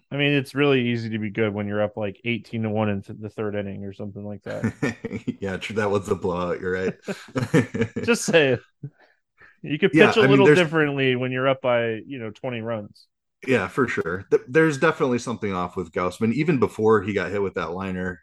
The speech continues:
Speaker 2: he was kind of faltering, and the, the strikeouts had come way down. The velocity was all over the place. So, uh, yeah, I mean, there's definitely been something off with him.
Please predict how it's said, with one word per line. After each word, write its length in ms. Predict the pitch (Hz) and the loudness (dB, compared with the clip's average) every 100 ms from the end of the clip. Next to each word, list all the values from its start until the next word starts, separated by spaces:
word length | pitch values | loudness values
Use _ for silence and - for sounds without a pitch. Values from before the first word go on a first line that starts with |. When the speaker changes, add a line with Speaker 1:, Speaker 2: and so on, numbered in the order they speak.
| _ | _
Speaker 2:
he 180 | - | -2
was 180 | 110 95 | 0 -2
kind 280 | - 117 104 | -2 -2 0
of 80 | 95 | -2
faltering, 680 | - 98 - 95 95 92 92 | -2 -2 -2 -6 -4 -4 -4
and 160 | 90 | -4
the, 100 | 87 - | -4 -4
the 60 | |
strikeouts 540 | 104 - 107 104 104 - | -4 -2 -2 2 0 0
had 160 | 104 | -4
come 180 | - 110 | -4 -4
way 220 | 98 104 | 0 0
down. 500 | 95 90 92 95 92 - _ - | 0 -2 -2 -2 -6 -12 _ -10
The 160 | 92 92 | -4 0
velocity 520 | 92 92 107 - 104 | 0 0 0 -2 -2
was 160 | 104 | 2
all 160 | 101 98 | 2 2
over 180 | 98 98 | 2 0
the 80 | 92 | -2
place. 420 | - 95 90 - | -4 -4 -4 -6
So, 260 | 95 87 | -4 -2
uh, 100 | 76 73 | -4 -2
yeah, 200 | 110 87 | -2 0
I 80 | 87 | -2
mean, 200 | 107 110 | -2 2
there's 200 | 117 113 | 2 2
definitely 420 | 143 147 107 104 | 0 0 -2 -2
been 220 | 92 95 | -2 -4
something 340 | - 95 95 | -4 -6 -6
off 260 | 82 85 - | -4 -6 -6
with 140 | 80 - | -10 -10
him. 180 | 80 | -12